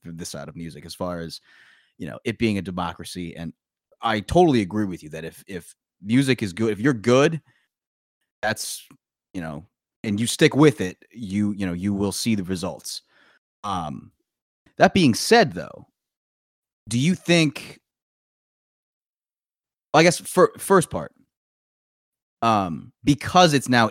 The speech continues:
easier than ever to, um, I guess, distribute or to, to have your music reach a large audience, um, is easier now more than ever.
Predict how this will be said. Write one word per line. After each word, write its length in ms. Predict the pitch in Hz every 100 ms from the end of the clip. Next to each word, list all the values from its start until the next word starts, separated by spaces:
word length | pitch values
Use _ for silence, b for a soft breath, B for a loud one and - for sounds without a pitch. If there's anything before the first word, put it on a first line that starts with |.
| -
easier 640 | 127 127 113 113 107 101
than 180 | 98 101
ever 540 | 107 104 95 87 80 -
to, 640 | - 104 92 90 85 80 - _ _ _ _ _ -
um, 680 | 95 87 78 69 60 50 - _ _ _ _ _ _ _ _ _ _ _ _ -
I 60 | 131
guess, 240 | 151 147
distribute 640 | - 131 135 131 123 127 -
or 220 | 113 107
to, 200 | 98 - 101
to 100 | 110
have 220 | 160 151
your 160 | 139
music 400 | 120 113 113 104 87
reach 640 | 87 104 127 95 - - _ -
a 80 | 104
large 640 | 92 92 107 110 101 85 -
audience, 640 | 101 107 82 67 - - - _ _ _ _ -
um, 280 | 92 85 78
is 120 | 98
easier 320 | 139 117 117
now 180 | 104 98
more 160 | 95 90
than 100 | 85
ever. 340 | 98 85 78